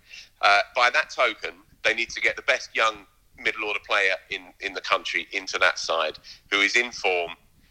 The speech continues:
uh, and has been in form as, as long as he's played this year and the back end of last year as well. Uh, it feels perhaps premature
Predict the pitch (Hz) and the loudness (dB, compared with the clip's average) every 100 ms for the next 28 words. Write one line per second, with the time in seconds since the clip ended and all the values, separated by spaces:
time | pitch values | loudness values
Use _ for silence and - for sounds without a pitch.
0 | _ 87 85 - 98 90 113 104 98 - | _ 2 2 0 -4 -2 0 -2 -6 -10
1 | 98 92 90 85 _ _ _ _ 117 - | -6 -6 -8 -14 _ _ _ _ -10 -10
2 | - 104 - 123 120 107 101 - 98 95 | -8 -6 0 0 0 -6 -6 0 0 0
3 | 95 - 90 87 85 - 98 98 98 - | -8 -10 -6 -4 -2 -4 -2 -2 -2 0
4 | 90 - 87 82 90 85 82 - 82 80 | 0 0 -6 -6 -4 -4 -4 -8 -10 -10
5 | 87 80 76 - - - _ - 92 92 | -6 -4 -4 -8 -20 -20 _ 0 4 4
6 | 92 - _ _ _ _ 151 143 - 165 | 4 -4 _ _ _ _ -6 -6 -2 2
7 | 156 156 139 - - _ _ _ _ _ | 2 2 -4 -12 -14 _ _ _ _ _
8 | _ _ _ - - - - - 165 - | _ _ _ -20 -20 -20 -20 -16 -12 -4
9 | 147 143 190 175 - - - 151 147 - | 0 4 6 4 2 -8 -2 0 -2 -4
10 | 156 151 147 | -2 -2 -4